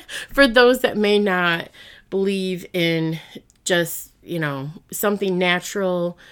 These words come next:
versus unnatural for their body. Again, not a doctor. And do the research. But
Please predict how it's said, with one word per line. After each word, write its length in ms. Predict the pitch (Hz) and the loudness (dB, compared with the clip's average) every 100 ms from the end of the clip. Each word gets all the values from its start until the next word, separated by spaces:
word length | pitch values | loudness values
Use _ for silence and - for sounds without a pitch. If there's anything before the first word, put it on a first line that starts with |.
| - - | -18 -2
versus 360 | 185 180 165 - | -2 -2 -8 -6
unnatural 680 | 170 160 156 156 - 165 151 | -2 -2 -2 -4 -6 -6 -6
for 160 | - | -8
their 160 | 147 143 | -8 -6
body. 540 | 139 - - - - - - - _ _ _ _ - - _ | -8 -10 -10 -14 -16 -20 -20 -20 _ _ _ _ -20 -20 _
Again, 280 | - 175 160 | 0 0 0
not 180 | 151 147 | -2 -4
a 60 | 165 | -6
doctor. 560 | 147 - - 151 143 - _ _ _ | -8 -8 -12 -12 -12 -16 _ _ _
And 160 | 160 147 - | -10 -10 -10
do 160 | - 170 | -4 -2
the 140 | 175 | -2
research. 640 | 165 139 - - - - - - - - - - - - _ _ - | -2 -4 -8 -12 -12 -12 -14 -18 -20 -20 -20 -20 -20 -20 _ _ 0
But 540 | 392 370 - - | 2 2 -2 -12